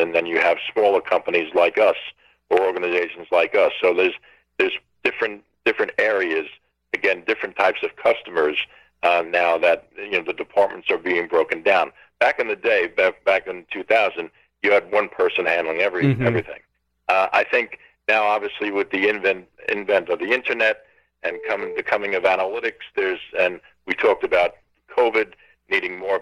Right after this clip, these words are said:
Speaker 1: people, more specific people to work in facilities. Uh, they're bringing in, uh, companies now are forming their own sanitizing divisions,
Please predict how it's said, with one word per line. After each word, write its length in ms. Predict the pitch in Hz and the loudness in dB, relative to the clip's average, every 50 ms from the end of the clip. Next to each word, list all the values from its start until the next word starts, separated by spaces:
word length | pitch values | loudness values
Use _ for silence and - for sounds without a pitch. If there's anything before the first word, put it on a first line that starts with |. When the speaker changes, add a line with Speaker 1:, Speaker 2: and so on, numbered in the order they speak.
| - _ | -4 _
Speaker 1:
people, 440 | - 113 107 - - 104 101 95 92 | -6 -4 -4 -2 -2 -2 -2 -2 -4
more 240 | 92 92 92 90 87 - | -4 -2 0 0 0 -2
specific 540 | - - - - - 110 101 - - - | -6 -12 -10 -4 -4 -4 -2 -4 -6 -4
people 260 | - 98 98 - - 87 | -2 -4 -2 -2 -4 -6
to 80 | 90 | -6
work 260 | 87 92 98 101 - | -4 -4 -4 -4 -4
in 100 | 104 95 | -6 -8
facilities. 640 | - - - - 98 98 95 98 95 98 95 92 90 - - _ _ _ _ _ _ - | -8 -10 -12 -6 -4 -4 -2 -2 -2 -4 -4 -6 -8 -12 -18 _ _ _ _ _ _ -4
Uh, 240 | - 85 87 87 85 | -2 0 0 0 0
they're 140 | 90 90 90 | -2 -4 -4
bringing 340 | - 104 98 98 98 95 | -4 -4 -2 -2 -2 -2
in, 220 | 95 95 92 92 87 _ _ _ _ _ _ _ - | -2 -4 -4 -6 -10 _ _ _ _ _ _ _ 0
uh, 120 | 87 87 - | 0 0 0
companies 420 | - - - - - 107 107 98 85 - | -2 -2 -2 -2 -2 -2 -2 -2 -2 -2
now 220 | 101 98 98 95 | 0 2 2 2
are 80 | 90 85 - - | 2 0 -2 0
forming 280 | 104 101 98 98 95 | 0 0 0 0 0
their 220 | 92 92 90 90 92 | 0 2 2 2 2
own 160 | 92 87 82 - - - | 0 -2 -4 -8 -4 0
sanitizing 760 | 95 95 95 104 104 - - 101 101 101 101 95 101 104 101 | 2 2 2 2 0 -2 0 0 2 2 2 0 -2 -6 -4
divisions, 520 | 95 95 87 98 98 98 104 101 98 101 | -4 -4 -2 -2 -2 -2 -2 -4 -4 -6